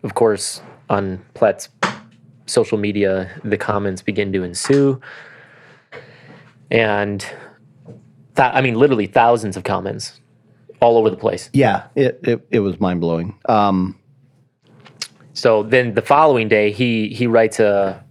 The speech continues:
Speaker 2: No, it was the same day.
Speaker 1: Oh, it was the same day?
Speaker 2: Same d-, it was such, I mean, hit such a firestorm that he actually had to pen that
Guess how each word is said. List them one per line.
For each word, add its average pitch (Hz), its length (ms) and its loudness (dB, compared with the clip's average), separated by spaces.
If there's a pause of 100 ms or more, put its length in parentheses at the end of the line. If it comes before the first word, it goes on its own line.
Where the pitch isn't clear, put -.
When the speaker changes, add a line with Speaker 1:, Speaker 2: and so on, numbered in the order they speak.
(220)
Speaker 2:
No, 131 460 2 (100)
it 127 80 2
was 131 160 -2
the 92 60 -6
same 127 460 -2
day. 113 360 0
Speaker 1:
Oh, 120 80 4
it - 20 4
was 104 100 2
the 107 80 -4
same 135 200 0
day? 175 180 4
Speaker 2:
Same 151 340 0
d-, 135 80 -6 (200)
it 165 100 4
was 139 180 0
such, - 560 -2 (360)
I 139 80 2
mean, 127 220 2
hit 160 380 -2
such - 340 -2
a 143 60 0
firestorm 110 840 -2 (460)
that 107 280 0
he 135 200 0
actually 120 300 -2
had 107 80 -2
to - 60 -4
pen 127 340 -2
that 80 280 -6